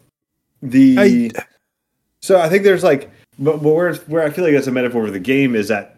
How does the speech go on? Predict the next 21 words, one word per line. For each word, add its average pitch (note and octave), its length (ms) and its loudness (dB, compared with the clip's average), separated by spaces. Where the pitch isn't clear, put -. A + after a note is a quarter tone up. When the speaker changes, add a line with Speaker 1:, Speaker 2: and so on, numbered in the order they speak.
Speaker 1:
there A#2 400 -4
is, D3 680 -2
there B2+ 300 -2
is, D#3+ 420 -2
like, B2+ 420 0
I G#2 80 -6
totally B2 260 0
lost F#2+ 240 -6
my F2+ 80 -10
train E2+ 220 -12
of D#2 120 -20
thought D#2 320 -18
now, G#2 440 0
Speaker 2:
<laughs> - 220 -12
Speaker 1:
uh, F2 180 -8
'cause F#2+ 180 -20
you G2 80 -6
interrupted F#2+ 480 -8
me. D#2 300 -20
Speaker 2:
Oh, G#3 100 -2
good. D3 320 -6